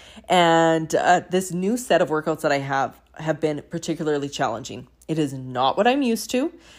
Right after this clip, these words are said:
Um, it is very different from what I've been doing for many months now. And I wouldn't say it's my favorite style of resistance training. I am very particular in many aspects of my life. And, uh, this has been hard because I've had to shift the way that I do things.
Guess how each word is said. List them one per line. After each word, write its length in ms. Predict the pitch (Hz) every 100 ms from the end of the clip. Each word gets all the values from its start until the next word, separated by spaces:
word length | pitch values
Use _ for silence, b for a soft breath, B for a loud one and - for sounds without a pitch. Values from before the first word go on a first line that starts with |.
| B
Um, 380 | - 160 160 156
it 180 | - 165
is 140 | 151 143
very 320 | 156 143 190
different 560 | - 226 226 254 277
from 160 | - 190
what 140 | 165
I've 180 | 156 151
been 180 | 160 156
doing 320 | 151 151 151
for 540 | 143 151 143 143 143 -
many 400 | 156 190 247 240
months 360 | 156 120 -
now. 320 | 127 82 214 B B B B
And 480 | 185 180 175 175 170 -
I 80 |
wouldn't 300 | 170 190 202
say 160 | - 180
it's 140 | 175
my 120 | 170 175
favorite 400 | 165 147 139 -
style 400 | 147 143 135 -
of 400 | 143 139 117 - -
resistance 540 | 156 135 135 131 127
training. 460 | - 120 117 120 120
I 140 | 160 156
am 180 | 156 143
very 320 | 151 143 202
particular 640 | 220 254 240 220 208 254
in 360 | - 175 143 135
many 260 | 160 143
aspects 460 | 139 120 - 135 -
of 140 | 131
my 80 | 131
life. 320 | 120 147 208 B B B -
And, 460 | 185 175 165 165 165
uh, 200 | 160 - -
this 160 | 208
has 140 | 285 262
been 160 | 285
hard 380 | 247 247 254 165
because 240 | 302 170 156
I've 120 | 156
had 200 | 160 151
to 80 | 143
shift 400 | - 143 - 233
the 80 |
way 100 | 240
that 140 | 247 277
I 80 | 269
do 180 | 226
things. 480 | 214 220 214 220 214